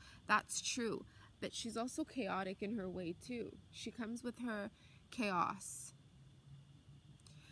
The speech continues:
So Venus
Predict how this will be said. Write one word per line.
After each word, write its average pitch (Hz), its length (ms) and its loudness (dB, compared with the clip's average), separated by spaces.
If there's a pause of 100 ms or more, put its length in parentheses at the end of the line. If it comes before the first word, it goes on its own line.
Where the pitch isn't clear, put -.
(160)
So 208 520 6 (1120)
Venus 208 920 0